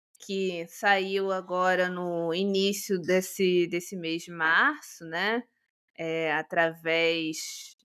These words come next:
do, da edição do Panorama Internacional Coisa de Cinema, que é um evento de, de cinema lá da Bahia muito importante.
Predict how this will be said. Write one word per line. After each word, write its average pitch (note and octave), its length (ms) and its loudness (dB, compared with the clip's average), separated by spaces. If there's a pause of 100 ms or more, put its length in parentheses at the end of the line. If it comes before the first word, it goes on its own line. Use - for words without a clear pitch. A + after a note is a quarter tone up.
(120)
do, D#3+ 1080 2
da F3 120 6
edição F3 640 0
do F3 100 -4
Panorama F3+ 600 0
Internacional F3 800 -2
Coisa E3+ 280 -4
de - 80 -10
Cinema, F#3+ 760 0
que E3+ 240 -12
é D#3+ 240 4 (580)
um F3+ 120 -4
evento F3 920 0 (280)
de, E3+ 640 0
de F3+ 120 -8
cinema D#3+ 640 -4
lá F#3+ 360 4
da E3+ 140 -2
Bahia E3+ 540 -2
muito E3+ 320 -10
importante. A3 920 0